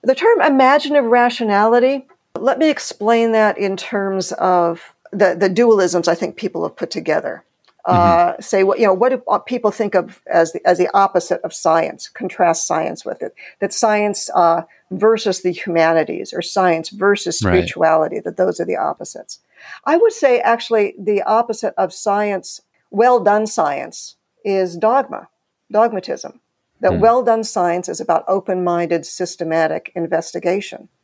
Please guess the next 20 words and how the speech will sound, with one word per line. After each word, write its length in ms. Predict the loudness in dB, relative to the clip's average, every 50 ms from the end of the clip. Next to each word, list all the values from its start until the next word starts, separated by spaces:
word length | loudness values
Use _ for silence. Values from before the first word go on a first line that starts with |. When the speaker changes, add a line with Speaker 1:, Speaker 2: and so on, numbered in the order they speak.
| _ _ _ -20 -20 -20 -20 -20 _ _ _ 0
Speaker 1:
And 200 | 0 2 4 4
that 200 | 4 4 2 -2
could 320 | -6 -2 0 0 2 2 2
be 180 | 4 4 4
open-minded, 800 | 4 2 2 2 2 0 2 4 4 4 6 4 4 2 0 -4 -8 -12
systematic, 920 | -4 -4 -2 -4 -2 -2 0 2 4 4 4 4 4 2 0 -2 -6 -16 _ -4
uh, 160 | -2 -2 0 0
investigation 920 | -2 -2 0 0 0 0 0 -4 -2 0 0 0 0 0 -2 -4 -4 -4 -4
in 220 | -2 -4 -2 -2
a 60 | -4 -4
physics 420 | -2 -2 -2 0 -2 -4 -6 -2
lab, 400 | -2 0 0 0 -2 -2 -4 -6 -12 _ _ _ -16 -12 -4 -4
<laughs> 840 | -4 -4 -2 -2 -4 -4 -4 -8 _ -18 -16 -16 -14 -14 -12 -2 2
or 400 | 4 4 6 6 4 4 2 2
it 220 | 4 2 2 2 2
could 180 | 0 0 2
be 360 | 2 2 4 4 4 4 2
in 300 | 2 0 0 0 2 2
a 60 | 2 0
Zendo, 680 | 2 2 0 0 2 2 2 2 2 2 0 -2